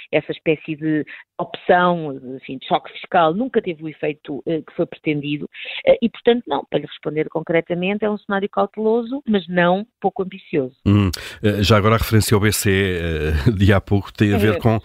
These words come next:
Speaker 2: uma,
Speaker 1: Sim.
Speaker 2: uma, uma expressão que Pedro Nuno Santos utilizou ontem, eh, durante a apresentação do programa, eh, dizendo que tem contado também com as partidas que o B C E, ah,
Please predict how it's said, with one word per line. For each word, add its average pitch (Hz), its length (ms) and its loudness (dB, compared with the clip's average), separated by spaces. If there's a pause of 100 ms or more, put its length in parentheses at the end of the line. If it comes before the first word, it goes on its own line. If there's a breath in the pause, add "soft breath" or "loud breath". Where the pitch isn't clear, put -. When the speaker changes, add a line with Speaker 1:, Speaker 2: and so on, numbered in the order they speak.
(300 loud breath)
Speaker 2:
uma, 135 140 2
Speaker 1:
Sim. 143 120 4
Speaker 2:
uma, 139 120 0
uma 151 160 2
expressão 117 460 0
que 95 100 -10
Pedro 113 160 4
Nuno 120 180 4
Santos 110 220 0
utilizou 104 440 2
ontem, 110 440 2
eh, 82 240 0
durante 92 260 2
a 104 40 4
apresentação 98 420 0
do 90 80 -2
programa, 95 480 0
eh, 80 360 -2 (220)
dizendo 95 440 0
que 113 420 0 (320)
tem 90 240 2
contado 90 300 2
também 98 240 2
com 110 120 2
as 101 120 0
partidas 95 520 0
que - 160 -2
o 90 60 4
B 92 160 4
C - 180 0
E, 87 200 2
ah, 85 100 -4